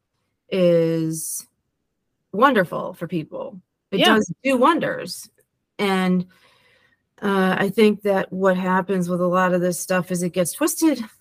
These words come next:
Speaker 1: around.
Speaker 2: Yeah.
Speaker 1: Um, so, you know, I would go every week to a class, and I
Speaker 2: What
Speaker 1: think
Speaker 2: would it,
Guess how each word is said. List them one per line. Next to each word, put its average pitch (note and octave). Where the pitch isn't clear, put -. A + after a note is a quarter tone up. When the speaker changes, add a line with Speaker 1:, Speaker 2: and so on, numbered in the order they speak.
Speaker 1:
around. F#3
Speaker 2:
Yeah. F3
Speaker 1:
Um, F3+
so, F#3+
you B3
know, A3
I A3
would A#3
go F#3+
every F#3
week F3+
to G3
a G3+
class, F3
and F3
I G3
Speaker 2:
What A3+
Speaker 1:
think G3
Speaker 2:
would A3+
it, G3+